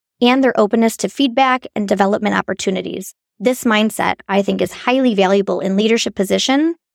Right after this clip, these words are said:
as it indicates whether a person is ready to adapt, learn, and lead effectively in evolving organizational contexts. Because as you know,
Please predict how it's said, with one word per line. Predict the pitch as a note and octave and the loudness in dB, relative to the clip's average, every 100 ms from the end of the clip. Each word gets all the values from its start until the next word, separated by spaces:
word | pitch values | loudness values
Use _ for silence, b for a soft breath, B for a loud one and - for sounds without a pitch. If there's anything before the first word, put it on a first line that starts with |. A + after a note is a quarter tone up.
| _ _ - | _ _ -2
as | G#3+ G3+ | 0 0
it | G#3 G3 G3 - | 2 4 4 0
indicates | D#4 E4 C4 G3+ G3+ - _ _ _ _ | 2 2 2 0 0 -10 _ _ _ _
whether | G#3 G3+ G3+ | 0 2 2
a | F#3+ | 0
person | G3 G3+ G#3 | 0 -2 -2
is | F#3+ G#3 | -4 0
ready | G3 F#3 F#3+ | 0 2 -2
to | - | -2
adapt, | F#3+ F3+ F#3+ F#3+ - - | -6 -2 0 0 -4 -12
learn, | G3+ F#3+ F#3 F#3 F#3 - | -4 -2 0 0 -2 -2
and | G#3 G#3 A3+ | 2 2 2
lead | G#3+ G#3+ A3 | 0 -2 0
effectively | A#3+ G3 A3 A3 B3+ B3+ C4+ C4+ - | 0 0 -2 -2 -2 0 0 0 -2
in | A#3 B3 C4 B3+ | 2 4 4 2
evolving | - G3+ G3 G#3 G#3+ G#3 G#3 - | -2 0 2 2 2 2 0 0
organizational | G3+ F#3+ F#3+ F#3 F#3 G3 | 0 0 0 0 -2 -6
contexts. | - G3 F#3+ F3 - | -2 -2 -2 -4 -6
Because | - G#3 G3 - | -6 -2 -2 -2
as | G3+ G3 | -4 2
you | A3 | 4
know, | G3 F#3 G3 | 4 2 0